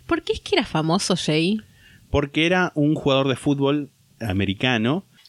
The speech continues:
Speaker 2: era un, un Hall of Famer, tipo estaba en el Salón de la Fama, que no sé si, no sé si hay un límite, como que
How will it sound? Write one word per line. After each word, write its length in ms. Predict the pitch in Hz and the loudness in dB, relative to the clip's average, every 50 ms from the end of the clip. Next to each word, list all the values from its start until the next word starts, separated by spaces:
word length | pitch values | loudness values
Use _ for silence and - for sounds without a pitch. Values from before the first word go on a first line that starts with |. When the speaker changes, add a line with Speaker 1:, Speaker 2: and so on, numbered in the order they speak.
| _ | _
Speaker 2:
era 180 | - 139 143 139 | -2 -2 0 0
un, 280 | 135 127 120 113 110 - | 0 0 0 0 0 -2
un 80 | 117 110 | -2 -4
Hall 200 | - - 127 117 | -2 0 0 0
of 100 | 104 - | -2 -2
Famer, 440 | - 117 104 92 90 87 82 80 - | -2 -2 -2 -2 -4 -6 -10 -12 -10
tipo 180 | _ - 101 | _ -8 -8
estaba 180 | 98 - 107 104 | -4 -2 -2 -2
en 80 | 104 107 | 0 0
el 100 | 104 98 | -2 -2
Salón 280 | - - 95 101 101 104 | -2 -2 -2 -2 0 0
de 60 | 104 | -2
la 80 | 101 95 | -2 -2
Fama, 300 | - 107 104 110 113 107 | -2 -4 -2 -2 -2 -4
que 140 | - 95 92 | -4 -4 -4
no 100 | 95 92 | -2 -2
sé 160 | - - 101 | -2 -2 -2
si, 340 | - - 110 98 92 85 - _ _ _ _ _ _ _ _ | -2 -2 -2 -2 -2 -4 -10 _ _ _ _ _ _ _ _
no 100 | - 135 | -4 -2
sé 140 | 135 - 202 | 0 0 0
si 120 | - - 147 | 0 0 0
hay 60 | 120 | 0
un 80 | 117 117 | 2 0
límite, 360 | 123 127 123 120 - 117 107 | 0 0 0 0 -2 -2 -4
como 180 | - 110 110 104 | -2 -4 -4 -2
que 240 | - 107 104 104 | -2 -4 -4 -4